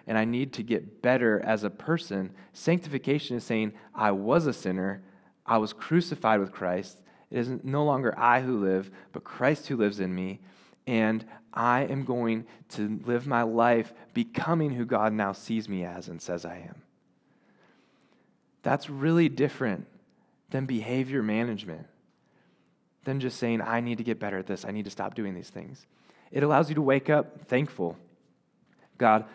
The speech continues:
I may have missed the mark yesterday, but I don't have to today. I'm totally forgiven. I'm a son. You've given me power to not have to live that way anymore. Thank you for that. Would you help me to do that?" When you live from approval and not for it,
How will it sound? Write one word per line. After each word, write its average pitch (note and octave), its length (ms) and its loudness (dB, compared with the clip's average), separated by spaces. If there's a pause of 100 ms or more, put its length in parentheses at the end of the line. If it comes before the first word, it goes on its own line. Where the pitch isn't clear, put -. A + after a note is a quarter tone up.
(160)
I C3+ 120 6
may D3 120 4
have A#2+ 120 2
missed C3+ 180 -2
the B2+ 60 -6
mark A#2 240 2
yesterday, C#3 480 0 (800)
but G#2 120 0
I A#2 80 6
don't A#2+ 120 2
have A#2+ 240 -2
to G#2 100 -8
today. F2+ 400 -6 (360)
I'm A#2+ 160 -2
totally D3 260 2
forgiven. B2+ 580 0
I'm A#2+ 140 -4
a A2+ 60 -6
son. A2+ 440 -4
You've B2 160 -14
given A2+ 160 -2
me A2 120 -2
power A2 400 -2 (300)
to A#2 100 -4
not A2 220 0
have - 220 -4
to A#2 100 -4
live A2 240 0
that G#2+ 180 0
way G#2+ 160 2
anymore. G#2+ 540 -2 (280)
Thank A#2 260 -4
you A2 80 -10
for F2+ 140 -12
that. F#2+ 280 -8 (380)
Would A2 100 -8
you G2+ 80 -10
help G#2+ 160 -4
me A2 80 -4
to G2+ 80 -6
do G2 200 -8
that?" - 260 -12 (800)
When D3 120 -2
you D3+ 140 2
live E3 280 4
from D3 400 0
approval C3 720 0 (600)
and A2+ 140 -2
not A#2+ 240 2
for B2 340 -2
it, C#3+ 160 -4